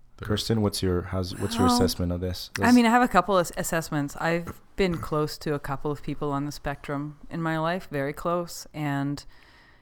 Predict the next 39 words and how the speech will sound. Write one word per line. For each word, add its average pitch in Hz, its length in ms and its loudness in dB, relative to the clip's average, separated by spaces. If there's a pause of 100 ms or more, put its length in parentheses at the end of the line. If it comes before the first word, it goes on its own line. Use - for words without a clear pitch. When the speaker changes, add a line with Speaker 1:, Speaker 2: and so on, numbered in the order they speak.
(580)
Speaker 3:
by 180 120 6
contrast, 180 500 2
they're 160 120 2
actually 151 340 0
highly, 156 460 -2
highly, 143 360 -6
highly 139 280 -8
sensitive. 139 640 -12 (260)
They're 170 180 2
the 170 100 2
ones 143 300 0
that'll, 139 420 -2
like, 139 380 -6 (460)
crumble, 156 640 2 (140)
you 156 120 -2
know, 143 440 -2 (220)
at 165 140 -4
the 160 80 -2
smallest 151 580 0
thing. 135 520 -4 (220)
They 156 140 -2
just 156 240 -4
don't 143 200 -4
show 143 240 -2
it 123 100 -6
the 160 100 -6
same 143 300 -4
way, 135 460 -6 (240)
you 180 80 -2
Speaker 1:
Right. 156 40 0
Speaker 3:
know? 151 300 -2 (440)
Um, 139 560 2
Speaker 2:
Right. 82 340 -4
Speaker 3:
because 180 280 0
they're 180 140 4
just 175 260 -2
not 170 180 4 (200)
reading 160 520 0
and 143 280 -4